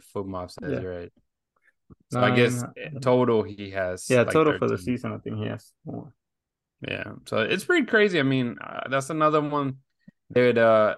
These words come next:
Speaker 1: I mean, we can touch on right now. I mean, Herrera, he's one of the guys currently number five in the power rankings for M V P, which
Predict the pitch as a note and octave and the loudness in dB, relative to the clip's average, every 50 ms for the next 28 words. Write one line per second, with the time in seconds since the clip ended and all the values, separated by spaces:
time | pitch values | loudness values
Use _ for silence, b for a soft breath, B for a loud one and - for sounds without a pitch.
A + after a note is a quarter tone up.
0 | - - C3 D3 D3 D#3 D#3 E3 F3 F#3 D#3 C3 - E3+ E3+ F3 D3 C#3 A#2+ A2 | -2 -4 -4 -2 -2 -2 0 0 0 -2 -2 -2 -4 -4 -4 -4 -4 -4 -4 -4
1 | A#2 C#3+ D#3 C#3 A#2+ A#2+ A#2 A2+ A2 G#2 - G#2+ A#2 C3 C#3+ D3+ C#3+ C3+ - - | -4 -4 -4 -4 -6 -6 -8 -8 -10 -10 -8 -6 -4 -2 0 0 0 0 0 -2
2 | - - A2 A#2+ B2 A#2+ A#2 A2+ A#2+ B2+ C3 B2+ A#2+ A2+ A2+ A2+ G#2 G2 A2 A2 | -8 -12 -12 -12 -12 -10 -6 -4 -2 -2 -2 -2 -2 -2 -2 -2 0 0 0 0
3 | A#2 A#2 B2 A#2 - - - _ _ _ _ _ _ _ _ - - B2 A#2+ A#2+ | 0 0 -4 -8 -12 -18 -20 _ _ _ _ _ _ _ _ -10 -6 -4 -2 0
4 | B2 B2 A#2+ A#2 A2+ A2+ G#2+ G#2 G#2 - - _ _ - A2+ A2 A2 G#2+ G#2 - | 0 0 -2 -2 -2 -2 -2 -4 -6 -8 -12 _ _ -8 -6 -4 -2 -4 -4 -6
5 | - - G#2 G#2 A2 A#2+ A#2 A2+ G#2+ G#2+ G#2+ G#2 G#2 F#2+ - - - G#2+ A#2 A#2 | -6 -8 -6 -4 -2 -2 -2 -4 -6 -6 -6 -6 -6 -10 -8 -6 -4 -2 -2 -2
6 | G#2+ G#2 G2+ G2 G2+ - - G#2 G2+ F#2+ - - G2+ G2 G2 F#2+ F#2+ F#2 - - | -2 -2 -2 -4 -4 -6 -10 -10 -10 -10 -8 -8 -8 -8 -8 -8 -12 -14 -14 -10
7 | C3 E3+ D3+ A#2 G2+ - - | -10 -8 -6 -8 -8 -10 -12